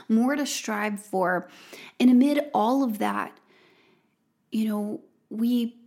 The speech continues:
barely have enough time to go take a walk through the trees. You know, a-, how many,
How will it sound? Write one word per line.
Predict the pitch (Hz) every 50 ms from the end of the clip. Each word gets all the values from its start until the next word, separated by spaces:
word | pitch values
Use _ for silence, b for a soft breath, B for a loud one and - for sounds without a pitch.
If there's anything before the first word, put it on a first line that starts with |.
| _ _
barely | - - 269 294 294 294 277 240 220 214 214 208
have | 190 - - 220 220
enough | 226 214 208 202
time | - - - 220 214 214 202 202 202 196 185 190 190 - b b b b b b b _
to | - 214
go | 208 - 214 208 202 202 196 202 196 - - - -
take | - - - - 226 226 -
a | 208
walk | 196 190 - 196 202 - - - -
through | - - - 220 208
the | 196 190 190
trees. | 196 - - - 208 202 196 196 214 226 240 254 254 - - - - _ _ _ _ _ _ _ _ _ _ _ _ _
You | _ 220 208
know, | 208 202 208 214 226 233 233 - -
a-, | - 208 - - _ _ - 233 - - - - -
how | - 254
many, | 262 277 294 302 294 277 277 269